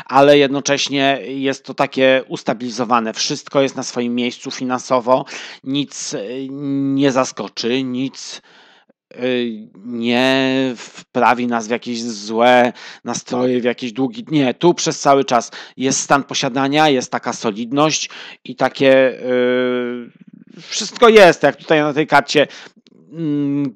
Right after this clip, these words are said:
kobieta trzyma dziecko, ale na dole są, jest jedzenie, są pieski, na wszystko nas stać. Jeśli chodzi o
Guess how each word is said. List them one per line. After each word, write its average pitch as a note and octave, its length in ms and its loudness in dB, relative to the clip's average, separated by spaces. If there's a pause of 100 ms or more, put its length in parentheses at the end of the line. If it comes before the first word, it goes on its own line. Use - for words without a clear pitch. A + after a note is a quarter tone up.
kobieta C3+ 440 0
trzyma C3+ 300 -4
dziecko, C3 440 2
ale B2 180 4
na A#2 140 -2
dole G#2+ 340 -2
są, F#2+ 360 -18 (320)
jest G#2+ 300 -8
jedzenie, A2 440 -4
są G#2+ 200 -12
pieski, A2+ 460 -10
na C#3 160 4
wszystko - 440 -6
nas B2 280 -6
stać. - 320 -2 (460)
Jeśli C#3+ 420 -2
chodzi C#3+ 480 0
o C3 460 2